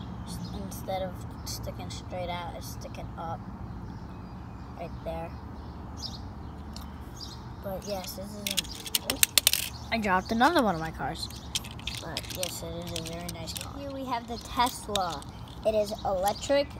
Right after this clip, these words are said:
does not run on gas, no sound. Um, I, I know a lot of people like cars with sound,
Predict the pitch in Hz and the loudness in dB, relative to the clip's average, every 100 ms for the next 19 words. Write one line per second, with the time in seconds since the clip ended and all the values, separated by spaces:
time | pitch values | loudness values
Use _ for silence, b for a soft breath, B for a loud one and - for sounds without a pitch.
0 | - 226 214 214 214 220 214 240 233 220 | -4 0 0 4 4 4 4 2 0 2
1 | 208 202 190 - - - - - - - | 4 6 4 0 -10 -10 -10 -8 -8 -8
2 | - - - - - - - 311 330 320 | -6 -6 -6 -6 -8 -6 4 8 8 8
3 | 311 277 269 262 - - - - - - | 6 10 10 8 4 -6 -8 -8 -8 -8
4 | - - - - 196 220 220 220 214 202 | -8 -8 -6 -2 0 4 4 4 2 -2
5 | - - - 196 226 220 - 226 254 269 | -6 -8 -8 -2 0 0 0 2 6 8
6 | 269 262 220 233 240 233 - - 220 226 | 8 8 6 8 8 4 0 -2 4 4
7 | 208 - 202 202 185 - - 175 170 175 | 4 6 4 6 0 -4 -4 -4 -4 -4